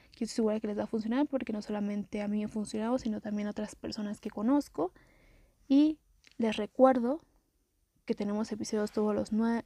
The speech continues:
todos los miércoles, perdón, todos los viernes. Y los invito a que compartan esta información, que compartan estos episodios,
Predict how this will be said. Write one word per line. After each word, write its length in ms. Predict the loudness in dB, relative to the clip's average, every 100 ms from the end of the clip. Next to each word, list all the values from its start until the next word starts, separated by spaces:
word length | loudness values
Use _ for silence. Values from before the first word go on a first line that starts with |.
| _ 0
todos 160 | 2
los 160 | 2 4
miércoles, 440 | 2 2 0 -2
perdón, 460 | -4 -4 0 0 0
todos 200 | 0 0
los 200 | -2 2
viernes. 560 | 4 4 4 2 -2 -16 _ _ _ _ _ _ _
Y 320 | 4 6 4 0 -2
los 240 | 0 2 0
invito 360 | 0 0 0
a 40 | -2
que 80 |
compartan 500 | -2 -2 -2 -4 -2
esta 200 | -4 -4
información, 840 | -4 -4 -4 -2 -4 -4 0 0 2
que 140 | -2
compartan 640 | -2 -6 0 2 2 0 -2
estos 280 | -4 -8
episodios, 720 | -8 -10 -4 0 2 2 0